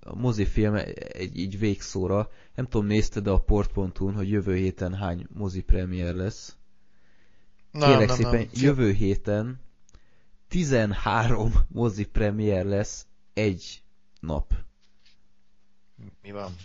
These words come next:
Speaker 1: Tizenhárom.
Speaker 2: Na, ne, ne idegesítsél fel.
Speaker 1: Komolyan. Tehát én ezt nem tudom felfogni, hogy itt ilyen dolggal gyilkolják egymást a filmek, mert ezek után mindegyik be fog bukni. Tehát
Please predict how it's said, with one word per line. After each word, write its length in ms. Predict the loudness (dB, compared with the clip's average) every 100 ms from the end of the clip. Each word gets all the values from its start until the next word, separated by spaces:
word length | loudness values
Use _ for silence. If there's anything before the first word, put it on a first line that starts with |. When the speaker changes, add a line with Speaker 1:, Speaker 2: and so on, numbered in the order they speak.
| -10
Speaker 1:
Tizenhárom. 960 | -4 0 0 0 -4 -8 -10 -12 -14 -14 -18 -20 -20 -20 -20 -20 -20 -20 -20
Speaker 2:
Na, 120 | -18 -16 -12
ne, 200 | -10 -8
ne 120 | -8
idegesítsél 580 | -8 -8 -8 -6 -8 -8
fel. 260 | -10 -8
Speaker 1:
Komolyan. 500 | -6 -4 -2 -4 -8 -14 -16 -18 -18 -20 -20 -8 -2
Tehát 160 | 0
én 160 | 0 2
ezt 180 | 2 2
nem 120 | 0
tudom 180 | 4 4
felfogni, 600 | 4 6 6 4 0 2
hogy 140 | 2
itt 180 | 2 -2 -16 -6
ilyen 400 | 0 0 0 0
dolggal 680 | 2 4 4 2 2 2 0 -8 -20 -16 -12 0
gyilkolják 680 | 2 2 2 2 4 4 2
egymást 400 | 2 2 2 2
a 40 |
filmek, 480 | 2 4 4 2 0
mert 260 | 0 -2 -4 -16 -10
ezek 320 | -4 0 0 2
után 300 | 4 4 2
mindegyik 840 | 0 0 0 0 -2 -6 -12 -20 -20 -18 4
be 140 | 8 10
fog 280 | 8 4 0
bukni. 540 | -4 -4 -2 -2 -2 -6 -4
Tehát 420 | 0 0 -2